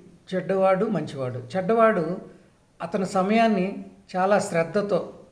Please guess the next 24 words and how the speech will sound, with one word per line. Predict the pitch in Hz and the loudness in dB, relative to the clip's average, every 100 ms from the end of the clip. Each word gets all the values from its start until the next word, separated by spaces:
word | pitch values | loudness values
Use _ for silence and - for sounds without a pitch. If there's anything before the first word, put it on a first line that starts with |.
| _ - | _ -20
అతను | 175 165 | -12 -6
అనుకున్నది | 165 170 214 208 202 - - | -2 -2 0 0 0 -2 -8
మంచి | 160 165 180 | -8 -6 -4
విషయమో | 190 180 190 202 | -4 -4 -4 -4
చెడ్డ | 196 170 170 | -2 -4 -2
విషయం | 180 165 175 | -4 -4 -4
అతను | 156 151 143 | -4 -6 -6
కావాలనుకున్నప్పుడు | 147 160 175 170 165 156 151 160 233 226 - - _ - | -2 0 2 0 -4 -8 -8 -6 -8 -8 -12 -20 _ -12
పొందటానికి | 165 175 185 165 151 202 196 - - _ _ - | -2 0 2 0 -2 -8 -8 -12 -20 _ _ -6
అది | 170 - | -6 -4
ప్రతి | 165 170 214 | -6 -4 -4
సెకనును | - 190 220 226 214 185 208 - - | 0 0 2 2 0 -2 -4 -10 -2
చాలా | 170 185 185 - 170 | 0 2 -2 -4 -8
విలువగా | 160 180 214 214 151 - - - _ _ _ _ - | -2 2 4 4 2 0 -12 -20 _ _ _ _ -8
ప్లాన్గా | 160 160 180 180 | -4 0 2 2
చేసుకుంటూ | 170 160 - - 147 135 | 0 -4 -10 -14 -12 -10
ఉంటాడు. | 117 120 - - _ _ _ _ 175 | -8 -10 -14 -20 _ _ _ _ -6
మంచివాడు | 180 208 240 233 | -4 2 4 6
ఏంటంటే, | 208 196 190 196 | 4 2 0 0
"నేను | 208 185 | -2 -2
చాలా | 175 165 185 | 0 0 0
మంచివాడిని, | 175 170 175 196 165 175 208 - - - _ 180 | 0 -2 -2 -2 0 -2 -6 -8 -16 -20 _ -10
నాకు | 170 | -8
సమయం | - 160 165 185 170 151 | -6 -4 -2 -2 -2 -4